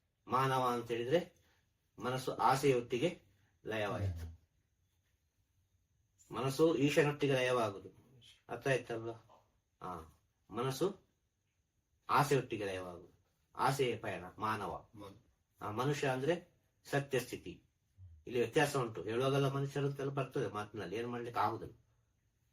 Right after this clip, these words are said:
Speaker 1: ಅರ್ಥ ಆಯ್ತಲ್ವಾ? ಈ ಸತ್ಯ ಸ್ಥಿತಿಯನ್ನು ತಿಳಿಬೇಕು. ಈ ಸತ್ಯ ತಿಳಿಯದ ಮನುಷ್ಯ ಅಂತ ಒಬ್ಬ ಆಗ್ತಾನಲ್ಲ ತನ್ನೊಳಗೆ, ಆ, ಆಗ ಅವ ಏನ್ ಹೇಳ್ತಾನೆ ಗೊತ್ತುಂಟ? ಭಗವಂತ ಇಲ್ಲಿಲ್ಲ, ನನ್ನ ಒಳಗೆ ಇದ್ದೇನೆ, ನಾನೇ ಭಗವಂತ ಅಂತ ಹೇಳ್ಬಿಡ್ತಾನ ಅವ.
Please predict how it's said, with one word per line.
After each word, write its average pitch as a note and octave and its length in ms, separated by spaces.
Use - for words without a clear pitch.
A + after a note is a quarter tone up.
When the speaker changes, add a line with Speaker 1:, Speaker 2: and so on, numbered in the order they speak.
Speaker 1:
ಅರ್ಥ G2 180
ಆಯ್ತಲ್ವಾ? F2+ 560
ಈ - 60
ಸತ್ಯ C#3 320
ಸ್ಥಿತಿಯನ್ನು C#3+ 420
ತಿಳಿಬೇಕು. A#2+ 460
ಈ A#2+ 80
ಸತ್ಯ A#2+ 380
ತಿಳಿಯದ D#3 400
ಮನುಷ್ಯ C#3 500
ಅಂತ D3+ 320
ಒಬ್ಬ C#3 260
ಆಗ್ತಾನಲ್ಲ C3+ 580
ತನ್ನೊಳಗೆ, G#2+ 640
ಆ, A#2 40
ಆಗ C#3 220
ಅವ C3+ 300
ಏನ್ C3+ 140
ಹೇಳ್ತಾನೆ G#2+ 260
ಗೊತ್ತುಂಟ? G#2 260
ಭಗವಂತ C#3+ 520
ಇಲ್ಲಿಲ್ಲ, C3 360
ನನ್ನ A2 180
ಒಳಗೆ A#2 320
ಇದ್ದೇನೆ, G2+ 260
ನಾನೇ A2 320
ಭಗವಂತ G2 360
ಅಂತ F#2+ 180
ಹೇಳ್ಬಿಡ್ತಾನ F2 380
ಅವ. D2 120